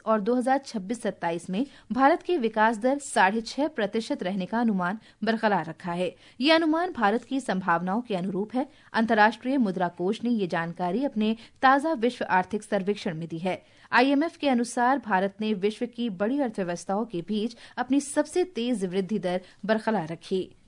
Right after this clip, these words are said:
केंद्र सरकार आवश्यक खाद्य वस्तुओं की उपलब्धता और कीमतों पर कड़ी निगरानी रख रही है,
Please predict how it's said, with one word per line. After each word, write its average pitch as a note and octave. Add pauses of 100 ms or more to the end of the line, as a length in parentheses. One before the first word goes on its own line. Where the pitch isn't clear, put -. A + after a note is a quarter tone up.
(480)
केंद्र F4+
सरकार D#4+
आवश्यक B3
खाद्य B3+
वस्तुओं G#3+
की A#3+
उपलब्धता A3
और D#4+
कीमतों A3+
पर C#4+
कड़ी D#4
निगरानी G#3+
रख A#3+
रही B3+
है, D#4